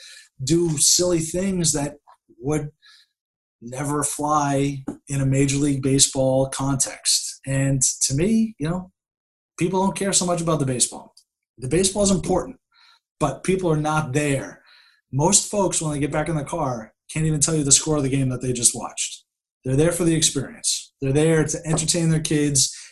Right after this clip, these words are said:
entertain their elderly parent, you know, be there with their company or their group. They're socializing. They're not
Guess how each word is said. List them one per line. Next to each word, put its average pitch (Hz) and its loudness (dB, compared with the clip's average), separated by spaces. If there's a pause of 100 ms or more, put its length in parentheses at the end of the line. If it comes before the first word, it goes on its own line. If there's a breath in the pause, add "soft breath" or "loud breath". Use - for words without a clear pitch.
(160 loud breath)
entertain 156 2
their 151 4
elderly 151 2 (340 loud breath)
parent, 147 0 (480)
you 143 -2
know, 135 2
be 147 4
there 165 4
with 156 2
their 147 -2
company 151 0
or 143 2
their 135 2
group. 151 2
They're 143 0
socializing. 160 2
They're 113 -12
not 180 -4